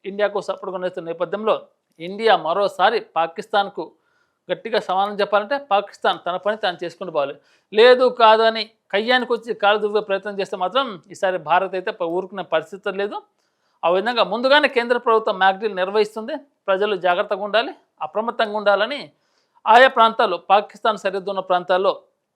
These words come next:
మాక్ డ్రిల్ నిర్వహిస్తున్నాయి. ఇది కూడా చాలా మంచి విషయం. కేంద్ర ప్రభుత్వం ముందు తి-, అంటే, ముందు జాగ్రత్తగా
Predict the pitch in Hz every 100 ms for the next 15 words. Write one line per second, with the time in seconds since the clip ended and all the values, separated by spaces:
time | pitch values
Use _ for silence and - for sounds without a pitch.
0 | 180 180 185 185 160 165 180 180 175 170
1 | 196 262 262 233 226 202 220 262 240 202
2 | 175 202 214 - 247 226 196 240 226 240
3 | - _ - 214 220 147 _ _ - 254
4 | 330 311 277 277 269 214